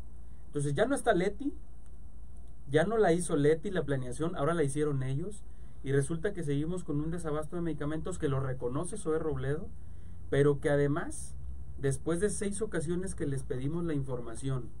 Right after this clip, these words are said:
a la Secretaría de Salud a través de las unidades de transparencia que nos entregaran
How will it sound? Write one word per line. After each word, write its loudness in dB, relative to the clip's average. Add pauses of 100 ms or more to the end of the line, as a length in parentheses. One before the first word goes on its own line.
(640)
a 0
la -4
Secretaría -2
de -2
Salud 0
a -6
través -4
de 0
las -2
unidades -4
de -4
transparencia -4
que -6
nos -8
entregaran -4